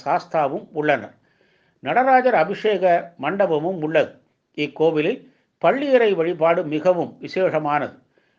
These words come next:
இப்பூஜையில் கலந்து கொண்டால் திருமணப்பேறு, மகப்பேறு, விரும்பிய வேலை ஆகியவை கிடைக்கும் என்பது ஐதீகம். சித்திரை திருவோணம், ஆனி திருமஞ்சனம், ஆவணி வளர்பிறை சதுர்தசி,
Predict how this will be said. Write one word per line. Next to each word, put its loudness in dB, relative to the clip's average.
இப்பூஜையில் -2
கலந்து 0
கொண்டால் 0
திருமணப்பேறு, 0
மகப்பேறு, -2
விரும்பிய 0
வேலை 2
ஆகியவை 0
கிடைக்கும் -6
என்பது -6
ஐதீகம். -6
சித்திரை 0
திருவோணம், -2
ஆனி 0
திருமஞ்சனம், -2
ஆவணி 0
வளர்பிறை 2
சதுர்தசி, -6